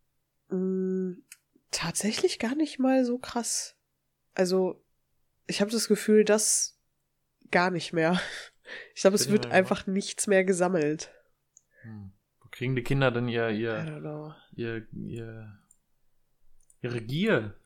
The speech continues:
Speaker 2: Wo lernen die denn Gier und, und, und, und
Speaker 1: <laughs>
Speaker 2: Handel und kaufmännische Fähigkeit?
Speaker 1: Mm.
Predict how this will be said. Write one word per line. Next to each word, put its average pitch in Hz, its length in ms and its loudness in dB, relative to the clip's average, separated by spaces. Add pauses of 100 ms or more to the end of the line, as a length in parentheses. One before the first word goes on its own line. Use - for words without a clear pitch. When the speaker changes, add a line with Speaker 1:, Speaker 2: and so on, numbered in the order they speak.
Speaker 2:
Wo 117 140 -8
lernen 139 300 -2
die 147 100 2
denn 127 260 -4
Gier 160 400 0
und, 113 320 -6
und, 107 260 -14 (800)
und, 113 160 -10 (160)
und 214 500 2
Speaker 1:
<laughs> 196 60 6
Speaker 2:
Handel 160 440 4
und 107 360 -10 (260)
kaufmännische 147 600 2
Fähigkeit? 143 520 2 (1500)
Speaker 1:
Mm. 190 340 0